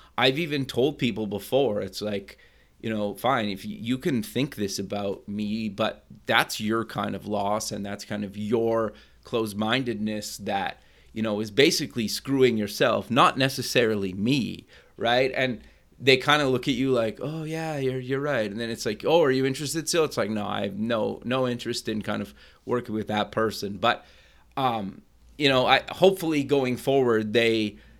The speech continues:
you know, kind of reevaluate. So for me, it's been interesting, right? And I think even to your sons, it's kinda like, well,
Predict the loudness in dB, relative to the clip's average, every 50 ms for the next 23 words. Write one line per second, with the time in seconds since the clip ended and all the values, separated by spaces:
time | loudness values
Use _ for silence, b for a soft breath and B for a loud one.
0 | -10 -6 -2 -2 -2 -2 0 0 0 2 2 0 0 0 2 2 2 2 2 4
1 | 4 4 4 4 2 -2 -6 -12 -10 -2 -2 -2 -2 0 -4 -4 -2 0 0 2
2 | 0 0 -2 -2 0 2 2 4 2 2 0 -4 -6 -6 -6 -8 -10 -8 -6 -4
3 | -2 0 0 0 -2 -4 -6 -6 -6 -6 -6 -4 -6 -8 -8 -8 -10 -10 -6 -6
4 | -6 -6 -4 -6 -6 -6 -4 -2 -2 -2 -2 -4 -8 -12 -14 -12 -12 -10 -10 -8
5 | -8 -10 -10 -6 -2 -2 0 0 -2